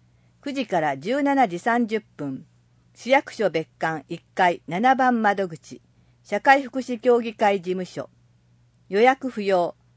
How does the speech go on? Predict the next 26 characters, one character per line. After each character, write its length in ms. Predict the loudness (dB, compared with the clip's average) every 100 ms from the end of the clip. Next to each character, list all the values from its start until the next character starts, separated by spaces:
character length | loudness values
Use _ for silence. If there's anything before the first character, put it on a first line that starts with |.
| _ -12
直 200 | -8 -4
接 280 | -2 -2 -2
お 40 |
越 160 | -2 -6
し 80 | -4
く 100 | -2
だ 140 | -2
さ 180 | -4 -6
い。 120 | -6 _ _ _ _ _ -6
電 240 | -2 0
話 100 | 0
で 120 | 0 0
も 120 | 0
相 280 | -2 -2 0
談 200 | -2 -2
可 200 | -6 -4
能。 320 | -4 -6 -8 _ _ _ _ _ -8
電 300 | -2 0 2
話、 200 | 0 -2 _ _ _
九 300 | -6 -4 0
五 280 | 4 4 4
八 480 | -4 -16 -14 -16 -16 _ _ -8
二 320 | -2 0 0
三 400 | 0 0 0 -4 -10
一 300 | -14 -10 -8
五。 200 | -8